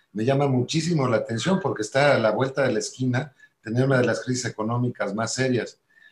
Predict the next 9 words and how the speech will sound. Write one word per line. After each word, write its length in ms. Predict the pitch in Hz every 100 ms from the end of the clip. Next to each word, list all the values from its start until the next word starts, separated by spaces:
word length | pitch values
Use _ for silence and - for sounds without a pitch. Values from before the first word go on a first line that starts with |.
| _ _
Pero 160 | 107 104
quizás 360 | 117 127 151
sobre 180 | 139 139
ese 160 | 143 143
punto, 340 | 135 139 143
Natalia, 420 | 131 - 123 127
si 120 | 120
quieres 220 | - 127 123
abundar, 500 | 110 117 123 135